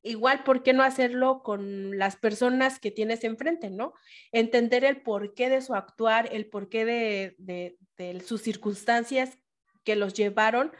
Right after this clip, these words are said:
a ser lo que son. Y digo, no es que yo esté, este, eh, sufriendo porque tuve un mal, muy mal padre, o sea,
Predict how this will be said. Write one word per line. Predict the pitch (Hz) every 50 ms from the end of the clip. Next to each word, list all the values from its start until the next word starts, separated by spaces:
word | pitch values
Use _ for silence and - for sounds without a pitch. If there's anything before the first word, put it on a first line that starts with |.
| _ _ _ _ _ _
a | 208 202
ser | 202 - 226 208 208
lo | 196 185
que | - 175
son. | - - 269 262 262 - - - - - _ _
Y | - 269 254
digo, | 285 277 285 277 262
no | 262 269 277 285 311
es | 320 320 - -
que | 349 339 339 339
yo | 294 294 285 277 277 277
esté, | 277 277 _ 262 254 254 254 247 240 - - 170 220 226
este, | 208 196 - _ _ - 202 196 190 185 185 175 180 - _ _ _ _ _ _ _ _ _ _ _ _ _ _
eh, | 202 202 196 196 196 196 190 190 190 190 185 180 180 180 180 - - _ _ _ _ _ _ _ _ _ _ _ _ _
sufriendo | - 269 262 262 247 247 247 240 247 269
porque | - 277 262 240
tuve | 240 226 214 233 233 226
un | 220
mal, | 220 214 202 226
muy | 220 220 214 220 247 294 294 277
mal | 226 214 202 196 190 -
padre, | 220 226 262 254 233 196 185
o | 180
sea, | 170 226 208 196 -